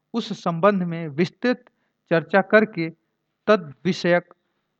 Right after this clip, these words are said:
मार्गदर्शन भी किया गया है। तत्पश्चात प्राप्य ध्येय निश्चिति शीर्षक अध्याय में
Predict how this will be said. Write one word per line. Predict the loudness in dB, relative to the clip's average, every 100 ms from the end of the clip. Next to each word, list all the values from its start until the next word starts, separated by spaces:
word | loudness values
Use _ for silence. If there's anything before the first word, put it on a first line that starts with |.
| _ _ _ _ _ _ _ _
मार्गदर्शन | 4 6 6 0 -2 -2 -4
भी | -4 -6 -8 -4
किया | 0 0
गया | 0 -8
है। | -10 -16 _ _ _ _ _ -2
तत्पश्चात | -2 0 -2 -2 4 4 4 -4 _ _
प्राप्य | 4 4 4 -6
ध्येय | -8 -6 -2 0 0 -6 _ _ _
निश्चिति | -8 -6 -6 -6 -4 -4 -6 _ _ -14
शीर्षक | -8 -6 -2 -2 -2 -10 -6
अध्याय | -4 0 4 4
में | 2 -6